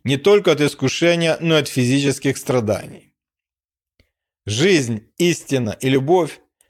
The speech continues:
реальности божественной науки. Они пробуждаются в вере и сияют во всей полноте духовного понимания. Как туча скрывает солнце, которое она не может погасить,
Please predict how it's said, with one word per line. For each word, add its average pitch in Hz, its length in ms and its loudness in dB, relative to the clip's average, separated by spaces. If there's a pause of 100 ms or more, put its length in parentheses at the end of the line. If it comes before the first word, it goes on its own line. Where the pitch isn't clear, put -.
(140)
реальности 147 760 2
божественной 131 540 0
науки. 135 540 0 (440)
Они 160 200 0
пробуждаются 170 800 2
в 143 40 4
вере 139 400 2
и 139 240 0
сияют 151 520 2
во 135 120 2
всей 160 240 0
полноте 143 480 0
духовного 131 600 0
понимания. 139 680 0 (1500)
Как 151 300 -2
туча 202 300 2
скрывает 151 480 2
солнце, 175 420 0
которое 143 340 2
она 139 120 2
не 139 120 0
может 147 360 0
погасить, 135 640 -2